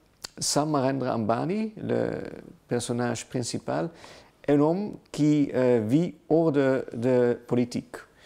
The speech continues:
Euh, la politique ne jouait pas un grand rôle pour lui.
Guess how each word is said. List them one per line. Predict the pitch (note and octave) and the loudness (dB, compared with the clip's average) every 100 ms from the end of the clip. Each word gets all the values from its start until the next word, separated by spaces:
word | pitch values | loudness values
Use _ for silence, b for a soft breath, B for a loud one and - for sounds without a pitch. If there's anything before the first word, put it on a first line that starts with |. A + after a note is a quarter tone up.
| B B B - | B B B -4
Euh, | B2 B2 B2 B2 B2 | 0 2 4 2 2
la | B2+ | 0
politique | C3 D3+ C#3+ C#3+ E3+ F3 - | 0 2 2 0 -6 -6 -2
ne | C3 | 0
jouait | A2 C#3 C3+ | 2 2 2
pas | - - D3 | -2 -2 -2
un | C#3+ B2 | 0 -2
grand | A2 A#2 A#2+ | 0 0 0
rôle | G#2+ A#2+ | 0 0
pour | - A#2 | -2 -4
lui. | G#2 C3+ G#3 | 0 -2 -4